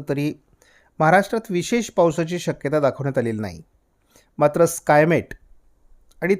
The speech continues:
थोड्याफार प्रमाणामध्ये ईसीएमडब्ल्यूएफ मॉडेलचे काही व्हर्जन्स आपल्याला ढगाळ वातावरण दाखवत आहेत. त्यामुळे, अ, साधारणपणे आपण तेवीस, चोवीस, पंचवीसच्या दरम्यान देखील वातावरणात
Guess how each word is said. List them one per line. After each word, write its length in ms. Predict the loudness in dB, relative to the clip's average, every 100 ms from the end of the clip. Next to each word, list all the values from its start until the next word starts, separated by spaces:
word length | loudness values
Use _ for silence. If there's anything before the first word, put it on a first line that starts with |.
| 0
थोड्याफार 420 | 2 4 4 2
प्रमाणामध्ये 580 | 2 2 2 2 2 0
ईसीएमडब्ल्यूएफ 720 | -2 -2 -2 0 0 0 0
मॉडेलचे 300 | 0 0 -2
काही 180 | -2 2
व्हर्जन्स 460 | 2 2 -2 -2 -8 -16 -20 _ _ _ _ _
आपल्याला 500 | -2 0 4 6 6 0
ढगाळ 320 | -4 2 4 6
वातावरण 360 | 4 2 0
दाखवत 300 | -2 -2 -4 -4
आहेत. 120 | -6 -8 _ _ _ _ _ _ _
त्यामुळे, 440 | 0 4 4 4 2 -6
अ, 40 | -14 -8
साधारणपणे 540 | -4 -2 0 0 0
आपण 380 | 0 2 0 -2 -12 _ _ _ _ _ _ _ _ _ _ _ _ _ -2
तेवीस, 260 | 0 -2 -2
चोवीस, 360 | 0 0 0 -4
पंचवीसच्या 580 | -2 -2 -4 -8 -2
दरम्यान 320 | 0 2 2 0
देखील 420 | -4 -6 -8 -8 -14 _ _ -4
वातावरणात 400 | -2 -2 -2